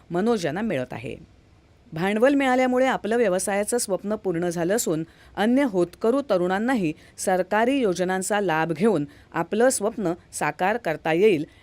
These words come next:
हे मनोज बागडे यांच्याकडे पाहून आपल्या लक्षात येतं. दुसऱ्याच्या मसाला उद्योगात काम करणारा कामगार प्रधानमंत्री सूक्ष्म अन्न प्रक्रिया योजनेमुळे रोजगार देणारा उद्योजक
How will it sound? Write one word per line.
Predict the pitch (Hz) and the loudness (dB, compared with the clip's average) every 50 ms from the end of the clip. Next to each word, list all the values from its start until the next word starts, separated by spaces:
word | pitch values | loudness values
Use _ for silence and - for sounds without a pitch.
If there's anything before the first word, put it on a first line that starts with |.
| - - | -6 -2
हे | 190 196 | -2 0
मनोज | 185 175 175 190 208 226 214 | 2 2 0 0 0 0 -2
बागडे | 196 165 147 156 175 185 147 113 - - _ _ | 0 -2 -2 0 0 0 0 -2 -2 -8 _ _
यांच्याकडे | 160 160 160 165 - 220 226 220 233 220 226 | -4 -2 -2 0 -2 -2 -2 -2 -2 -4 -4
पाहून | 226 226 208 185 190 233 277 - - | -4 -4 -4 -4 -4 -6 -6 -8 -10
आपल्या | 139 135 - 151 160 214 277 | -12 -10 -6 -6 -6 -6 -6
लक्षात | 226 185 - - - 123 117 - | -6 -8 -8 -8 -8 -8 -6 -8
येतं. | 120 110 - 113 107 - - - - - - _ - - - - - _ _ _ _ - | -10 -8 -8 -10 -12 -12 -14 -20 -20 -20 -20 _ -20 -20 -20 -20 -20 _ _ _ _ -16
दुसऱ्याच्या | 180 175 226 233 - - 247 262 277 285 - 302 302 | -6 -4 -4 -4 -4 -2 -2 -2 -2 0 -2 -4 -4
मसाला | 294 262 226 - 233 214 214 220 226 | -4 -6 -6 -6 -6 -6 -6 -6 -4
उद्योगात | - 202 185 170 180 196 196 196 208 220 220 - - | -4 -4 -4 -2 -2 -2 -2 -2 -4 -4 -6 -8 -6
काम | - 175 185 202 220 | -4 -4 -2 -2 -4
करणारा | 208 208 185 180 180 175 175 180 185 | -4 -4 -4 -4 -2 -2 -2 -2 -4
कामगार | - - 165 151 156 180 190 190 139 123 123 - - _ _ - - | -4 -6 -4 -4 -2 0 0 2 0 0 -2 -8 -16 _ _ -14 -6
प्रधानमंत्री | 185 175 175 180 202 220 233 226 226 226 214 226 220 247 247 | -4 -2 -2 0 0 0 0 0 -2 0 -2 -2 -2 -2 -2
सूक्ष्म | 233 - - 247 254 - - 247 254 - - | -4 -2 -4 -4 -4 -4 -6 -6 -6 -4 -4
अन्न | - 208 220 233 226 | -4 -4 -4 -4 -4
प्रक्रिया | - 190 170 - - 180 185 190 185 | -4 -6 -6 -4 -2 -2 0 0 0
योजनेमुळे | 175 165 156 147 143 170 165 180 202 233 247 220 160 165 160 - - - - - - | 0 0 -2 -2 -2 -2 -2 -2 0 0 2 2 2 2 0 -4 -14 -20 -20 -8 -4
रोजगार | 170 170 196 196 196 175 175 185 220 247 277 277 | 0 2 4 4 2 2 0 0 2 2 2 0
देणारा | 240 185 185 170 165 170 175 180 196 226 240 - - | 2 2 2 2 4 2 0 0 0 -2 -4 -4 -6
उद्योजक | 170 156 143 147 185 247 285 220 185 170 | -8 -8 -4 4 6 6 6 6 2 -2